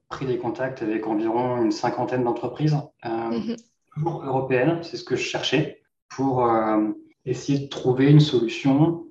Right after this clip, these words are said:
Speaker 1: euh, soit d'être un distributeur, soit de proposer quelque chose de nouveau au Canada ou aux U S, avec mes compétences. Et, euh,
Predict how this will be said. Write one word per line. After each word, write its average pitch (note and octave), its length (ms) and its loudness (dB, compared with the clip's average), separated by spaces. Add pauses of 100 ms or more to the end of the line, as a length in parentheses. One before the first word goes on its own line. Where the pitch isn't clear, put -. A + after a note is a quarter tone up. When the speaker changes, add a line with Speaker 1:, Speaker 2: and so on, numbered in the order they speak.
Speaker 1:
euh, A2 460 -4
soit C3 260 -2
d'être A#2+ 240 -2
un A2+ 40 -2
distributeur, C3+ 840 0
soit B2+ 260 -4
de - 80 0
proposer B2+ 600 0
quelque A#2 220 -6
chose A2+ 200 -4
de A2+ 80 0
nouveau A2+ 320 2
au - 200 2
Canada B2 440 -2
ou A2 100 -2
aux G#2+ 40 -4
U A2+ 220 -2
S, - 440 -6 (200)
avec A#2+ 260 0
mes A2+ 120 4
compétences. C3 880 0
Et, C3+ 380 0
euh, A#2 240 -6